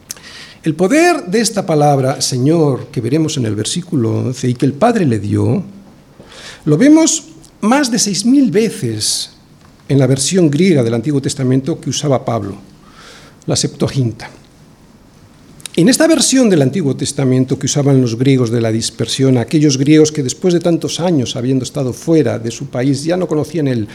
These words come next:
hebreo y por lo tanto su lengua era el griego,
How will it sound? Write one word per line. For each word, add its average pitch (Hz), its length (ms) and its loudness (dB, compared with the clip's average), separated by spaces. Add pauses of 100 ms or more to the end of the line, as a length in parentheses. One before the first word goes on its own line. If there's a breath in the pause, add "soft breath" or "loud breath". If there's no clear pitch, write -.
(300 loud breath)
hebreo 165 320 4
y 139 60 4
por 127 140 -2
lo 127 80 0
tanto 135 480 0 (320 loud breath)
su - 220 -4
lengua 123 460 4
era 117 180 0
el 117 140 -2
griego, 123 640 0